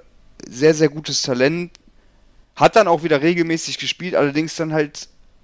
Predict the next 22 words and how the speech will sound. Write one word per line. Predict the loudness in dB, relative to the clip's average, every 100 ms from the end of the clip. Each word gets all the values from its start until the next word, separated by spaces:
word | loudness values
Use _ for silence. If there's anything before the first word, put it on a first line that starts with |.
| -20 -2
mal | 4 4
hier | 2 0 2 2
und | -2
da | 2 2
durchwachsen, | 0 -8 -2 -2 -2 -8 -4 -2
dann | 0
mal | -2
wieder | -2 -2
besser. | 0 -2 -2 0 0
Also | -2
es | -8 -16
ist | -12
ein | -12
bisschen | -10 -10 -8
schwierig | -8 -8 -6 -4
bei | -4
Paulinho | -4 -6 -6 -2
alles. | -2 0 -4 -6 -18 -20 -20 -8
Und | -4
man | -2
geht | -2 0
eigentlich, | -2 -2 -8